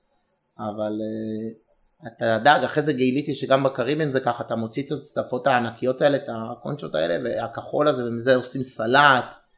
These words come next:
חוויה, כאילו, טיילנו בכל אי כזה, ראינו כל אי, חוויה מדהימה, באמת, זה גן עדן.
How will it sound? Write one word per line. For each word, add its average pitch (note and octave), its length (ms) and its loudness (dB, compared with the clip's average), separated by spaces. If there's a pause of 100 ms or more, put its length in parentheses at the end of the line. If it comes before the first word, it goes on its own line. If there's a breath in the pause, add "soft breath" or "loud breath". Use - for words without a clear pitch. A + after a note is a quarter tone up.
(840)
חוויה, C#3+ 880 8 (140)
כאילו, B2 180 -8
טיילנו C#3 360 4
בכל B2+ 300 2
אי D#3 180 2
כזה, C3 320 4
ראינו C#3+ 400 0
כל C#3 160 0
אי, E3 260 -2 (480 soft breath)
חוויה B2+ 320 6
מדהימה, B2 420 2 (460)
באמת, A#2+ 260 -2
זה A#2 420 0
גן C3 180 4
עדן. A2+ 300 -2